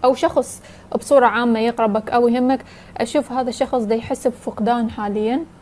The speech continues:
عنده فقدان، دا يحس بالخسارة، بالألم، وممكن تكون أنت منعزل عن هذا الشخص وهذا الشخص ما يعرف سبب انعزالك شنو، فهذا الشيء مسبب له تعب نفسي. هو ما قاعد يعرف أنت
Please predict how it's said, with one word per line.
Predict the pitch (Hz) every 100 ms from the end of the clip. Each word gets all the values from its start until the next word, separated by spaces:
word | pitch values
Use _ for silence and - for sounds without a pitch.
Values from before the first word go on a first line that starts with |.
| - - - -
عنده | 233 277 269
فقدان، | 233 226 208 214 208
دا | 214
يحس | 214 247
بالخسارة، | 208 202 - 220 226 220 208 208
بالألم، | 196 185 - 233 226 220 - - -
وممكن | 240 240 262 381 - 359 320
تكون | - 330 277
أنت | 311 302
منعزل | 254 285 320 233 202 202 196
عن | 247
هذا | 254 254 247
الشخص | 240 277 - 269 -
وهذا | 220 262
الشخص | 262 294 285 277
ما | 262
يعرف | 254 247 247
سبب | - 240 220
انعزالك | 214 208 247 247
شنو، | 254 269
فهذا | 247 226 247 240
الشيء | - 254
مسبب | 233 226 226 240
له | 254 254 - - - - -
تعب | 240 233 220
نفسي. | 233 226 - 214
هو | 233 240
ما | 240 233
قاعد | 240 214
يعرف | 214 214 214 -
أنت | 220 214 208